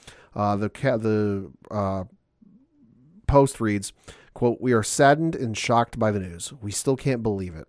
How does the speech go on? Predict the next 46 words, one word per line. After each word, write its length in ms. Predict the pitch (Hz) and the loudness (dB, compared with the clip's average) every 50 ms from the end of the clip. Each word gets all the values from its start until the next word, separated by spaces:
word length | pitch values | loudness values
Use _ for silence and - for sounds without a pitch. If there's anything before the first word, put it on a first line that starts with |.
| _ _ - | _ _ -8
As 180 | 107 101 92 - | -6 -6 -6 -6
directors, 560 | - 104 113 127 127 - - 165 160 156 - | -4 0 0 0 0 0 0 0 0 0 -2
it 120 | - 120 110 | -4 -4 -4
is 120 | 101 - | -4 -4
critical 460 | - - - 127 139 135 - 147 139 | -6 -4 -2 -2 -2 0 0 0 0
that 140 | 120 117 107 | 2 0 0
our 140 | 104 101 98 | 0 -2 -2
work 320 | 98 104 110 120 - - | -2 -4 -4 -6 -6 -8
be 100 | - 135 | -8 -8
shown 380 | 127 - - 120 110 107 104 104 | -6 -4 -4 -4 -2 -2 -4 -6
to 140 | - 104 95 - - | -8 -10 -12 -4 0
audiences. 680 | 120 127 123 113 98 87 80 - - - - - - _ _ _ - - - _ _ - | 0 0 0 0 -4 -8 -10 -14 -14 -14 -16 -16 -18 _ _ _ -20 -20 -20 _ _ -8
And 120 | 113 110 | -6 -2
while 160 | 107 107 110 | 0 0 0
the 80 | 101 104 | -2 -4
film 320 | - - 131 135 143 151 | -4 -2 0 0 2 2
was 140 | 151 151 143 | 0 -2 -2
far 260 | - - 135 123 131 | 0 2 2 4 2
from 200 | 131 - 165 151 | 2 -2 -6 -6
finished, 500 | - - 110 98 98 95 95 - - - _ _ - | -4 -4 -6 -6 -6 -8 -10 -12 -16 -20 _ _ -10
we 120 | 110 107 | -6 -6
wish 280 | 110 110 120 131 135 - | -2 0 0 0 0 -2
that 160 | - 127 110 | -4 -6 -4
fans 340 | - - 110 107 104 104 101 - | -4 -4 -4 -2 -4 -6 -8 -4
all 220 | - 110 117 131 139 | -2 2 2 4 4
over 180 | 143 143 151 | 2 0 0
the 80 | 147 147 | -2 -2
world 420 | 131 120 117 113 113 110 107 - | -2 0 0 0 0 0 -2 -4
would 240 | 90 104 110 120 123 | -6 -4 -4 -2 -2
have 200 | 131 139 127 117 | -2 -2 -2 -4
had 240 | 120 117 113 113 110 | -2 -2 -2 -2 -2
the 120 | 113 110 | -2 -2
opportunity 720 | 104 101 - 110 101 - - 151 160 147 123 104 110 110 110 | -2 -2 -4 -6 -6 -4 -2 -2 0 0 -2 -2 -4 -4 -6
to 140 | - - | -6 -8
see 420 | 101 - - - 143 143 139 143 - | -8 -6 -4 -4 -2 -2 -2 -4 -4
and 100 | 123 110 | -4 -6
embrace 420 | 107 101 - 107 110 117 127 - - | -6 -4 -4 -2 -2 -2 -2 -4 -8
the 80 | 135 | -8
final 340 | - - 107 107 107 110 107 | -6 -6 -4 -4 -4 -6 -8
film 260 | - - 95 92 90 | -8 -8 -10 -10 -10
themselves. 480 | 90 95 101 - 135 120 92 - - - _ _ _ - - - _ - - | -12 -14 -8 -6 -6 -6 -6 -6 -12 -18 _ _ _ -20 -20 -20 _ -12 -6
Maybe 260 | 104 110 123 135 151 | -4 -4 -2 0 0
one 320 | 143 135 135 127 127 123 113 | 0 2 2 2 2 2 2
day 300 | 117 110 107 104 104 104 | 2 2 2 2 0 0
they 240 | 95 110 107 107 | 0 0 0 -2
will. 400 | 107 101 101 87 78 - - - | -2 -4 -8 -12 -14 -16 -18 -20